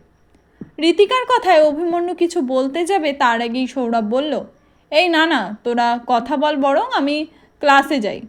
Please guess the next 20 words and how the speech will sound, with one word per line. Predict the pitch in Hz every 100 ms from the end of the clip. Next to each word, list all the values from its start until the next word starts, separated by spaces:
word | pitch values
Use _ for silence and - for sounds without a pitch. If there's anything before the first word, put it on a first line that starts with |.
| _ _ _
তোদের | - 269 294 311
মাঝে | 285 285 330
কাবাব | 277 254 262
মে | 277
হাড্ডি | 277 233 226 220
হব | 254 180 -
না।" | - 208 _ _ _ - _ _ _ _ _ _ _ _ -
এই | 311 415
বলে | 427 311 254 - _ -
হেসে | 269 269 269
দিল, | 214 190 - _ 208
যদিও | 214 208 320 508
এই | 480
হাসিতে | 381 392 392 427 -
কষ্ট | 294 285 415 403
ছিল। | - 247 208 - _ _ _ -
যাই | 277 277
হোক, | 247 190 - _ _ _ _ _ _ _ _
সৌরভ | - 392 440 494 403
কথাটা | - 294 302 339 359